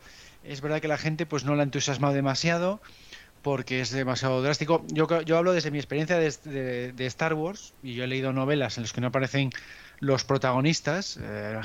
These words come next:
Han, Leia y compañía, y se puede disfrutar igualmente. Si la historia está bien contada,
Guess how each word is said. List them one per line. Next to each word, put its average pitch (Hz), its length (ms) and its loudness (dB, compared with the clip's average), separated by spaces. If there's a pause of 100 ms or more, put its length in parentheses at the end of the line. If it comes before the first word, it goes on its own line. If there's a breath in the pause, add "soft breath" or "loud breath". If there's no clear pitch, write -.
(100)
Han, 135 200 2
Leia 135 200 0
y 131 60 -4
compañía, 160 720 2 (500 loud breath)
y 151 100 0
se 120 140 0
puede 151 180 4
disfrutar 127 380 -2
igualmente. 117 560 0
Si - 120 -8
la 113 140 -4
historia 139 720 2
está 139 240 -2
bien 135 120 0
contada, 147 520 2